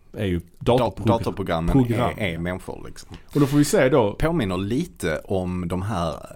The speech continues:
Speaker 2: En sällsam historia.
Speaker 1: <laughs> Ja, ja, ja,
Speaker 2: Alltså,
Speaker 1: de
Speaker 2: du vet, där man då ska förklara människokroppen
Speaker 1: Just
Speaker 2: med
Speaker 1: det.
Speaker 2: celler och sånt, och så är cellerna då figurer som
Speaker 1: Ja,
Speaker 2: pratar
Speaker 1: ja.
Speaker 2: med varandra och
Speaker 1: Ja,
Speaker 2: sånt.
Speaker 1: just det, just det.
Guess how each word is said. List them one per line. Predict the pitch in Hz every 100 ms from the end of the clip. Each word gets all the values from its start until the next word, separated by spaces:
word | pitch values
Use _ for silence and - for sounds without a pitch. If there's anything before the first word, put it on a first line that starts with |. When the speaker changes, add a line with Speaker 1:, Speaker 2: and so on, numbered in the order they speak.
| -
Speaker 2:
En | 107
sällsam | 92 - 92 87 - 85
historia. | 85 - - - - - - -
Speaker 1:
<laughs> | -
Ja, | 98 151 175
ja, | 165
ja, | 117 101
Speaker 2:
Alltså, | 101 117
Speaker 1:
de |
Speaker 2:
du | 113
vet, | 117 76
där | 101 98
man | 101 104
då | 104
ska | - 90
förklara | - 98 101 87 87
människokroppen | 98 104 90 - - 82 - 82 80 80
Speaker 1:
Just | 127 185 85
Speaker 2:
med |
Speaker 1:
det. | 85
Speaker 2:
celler | - 117 82 78 82
och |
sånt, | - 80 73
och | 82
så | 104
är | 85
cellerna | - 92 73 73 76
då | 82
figurer | - 85 98 73 73 -
som | 120
Speaker 1:
Ja, | 120
Speaker 2:
pratar | 127 113
Speaker 1:
ja. | 98
Speaker 2:
med | 78
varandra | 73 67 -
och |
Speaker 1:
Ja, | 80
Speaker 2:
sånt. | 113
Speaker 1:
just | 127 165 165
det, | 104
just | 123
det. | -